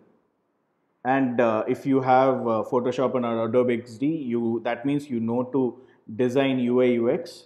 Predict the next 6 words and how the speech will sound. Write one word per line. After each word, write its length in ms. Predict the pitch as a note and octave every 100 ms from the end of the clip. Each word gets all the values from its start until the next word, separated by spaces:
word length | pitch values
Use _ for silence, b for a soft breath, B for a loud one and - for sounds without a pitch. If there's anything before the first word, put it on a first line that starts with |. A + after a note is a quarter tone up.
| _ A2
okay, 180 | A#2
user 360 | G#2+ A2+ A#2+ B2+
interface 440 | B2 A#2 B2 A#2
and 120 | A#2+ A2+
user 280 | A2+ A#2+
experience. 800 | A2 - - A#2+ A#2+ D#3 F3+ -